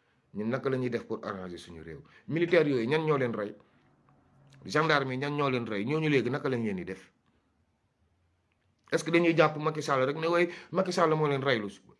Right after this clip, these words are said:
Tant que ñu ngi def loolu, reykat yaa ngi fi ba tey, ah. Ñi reyoon deux mille onze, deux mille douze, ñoom ñooy continuer di rey nii, ah.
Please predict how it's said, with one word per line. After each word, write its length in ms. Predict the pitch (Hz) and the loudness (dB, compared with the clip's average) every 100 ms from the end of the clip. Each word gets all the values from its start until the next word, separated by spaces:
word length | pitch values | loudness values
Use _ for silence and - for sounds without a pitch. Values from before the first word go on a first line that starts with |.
| _ | _
Tant 180 | 170 180 | -6 -4
que 100 | 180 | -2
ñu 80 | 165 | 0
ngi 100 | 156 | 0
def 160 | 147 | 0
loolu, 200 | 127 110 | 0 -2
reykat 280 | 127 147 170 | -2 -4 -6
yaa 120 | 160 151 | -4 -6
ngi 80 | 139 | -6
fi 100 | 131 | -8
ba 120 | 139 | -6
tey, 180 | 147 127 | -6 -4
ah. 140 | 120 | -2
Ñi 120 | 147 | 0
reyoon 240 | 165 165 160 | 2 4 4
deux 180 | 170 165 | 4 4
mille 140 | 160 | 2
onze, 160 | 151 135 | -2 0
deux 140 | 151 | 0
mille 140 | 143 131 | -2 -4
douze, 180 | 120 | -6
ñoom 180 | 123 131 | -4 -2
ñooy 160 | 131 117 | -2 -2
continuer 320 | 131 117 113 | -4 -4 -4
di 100 | 104 | -4
rey 180 | 107 110 | -4 -4
nii, 160 | 131 131 | -6 -8
ah. 140 | 131 | -12